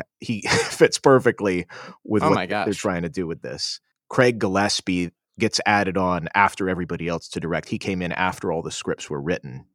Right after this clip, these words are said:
Speaker 1: along with them, th-, you know, to have a balanced perspective. Two other writers were women. Amanda Lewis, the article author, was consulted, and later episodes, Craig Gillespie only directed the first three, and then the rest are directed by women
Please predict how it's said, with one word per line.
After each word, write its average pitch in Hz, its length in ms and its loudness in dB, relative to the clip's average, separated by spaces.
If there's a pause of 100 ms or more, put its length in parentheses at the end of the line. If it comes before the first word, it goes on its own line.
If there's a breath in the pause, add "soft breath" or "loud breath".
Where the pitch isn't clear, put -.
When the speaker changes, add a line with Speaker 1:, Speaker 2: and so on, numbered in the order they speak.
(160)
Speaker 1:
along 120 480 8
with 95 280 2
them, 87 500 0
th-, 104 120 -4
you 107 80 -6
know, 85 140 -4
to 87 140 -10
have 95 160 4
a 90 40 -2
balanced 95 420 -2
perspective. 90 600 -4 (520 soft breath)
Two 120 200 6
other 101 200 6
writers 98 420 4
were 95 120 2
women. 95 420 -2
Amanda 104 380 0
Lewis, 98 480 0
the 92 420 -4 (460)
article 104 560 4
author, 101 320 2
was 98 180 -2
consulted, 98 880 -2
and 95 160 -4
later 98 240 2
episodes, 92 560 -2
Craig 104 260 0
Gillespie 98 360 -2
only 92 180 -4
directed 87 440 -6
the 82 60 -12
first - 400 -8
three, 82 500 -2
and 87 120 -8
then 82 100 -6
the 80 80 -8
rest 78 280 -6
are 78 60 -4
directed 80 420 -6
by 76 160 -4
women 73 400 -8